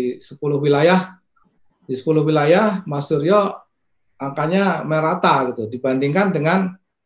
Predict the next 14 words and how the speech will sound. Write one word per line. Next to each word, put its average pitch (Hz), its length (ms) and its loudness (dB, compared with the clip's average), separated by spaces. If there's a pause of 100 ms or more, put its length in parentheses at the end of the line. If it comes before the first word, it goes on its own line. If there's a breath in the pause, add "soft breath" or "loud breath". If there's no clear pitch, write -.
saya, 151 480 2
katakanlah, 139 320 -2
ketuanya 139 400 2
di 180 400 0 (320)
lima 147 320 0
wilayah 147 480 2
saja 143 480 0
gitu. 113 160 -8 (560)
Nah, 131 160 0
yang 170 240 2
dimenangkan 160 480 0
adalah 185 80 2
yang, 143 320 0
yang 139 220 -4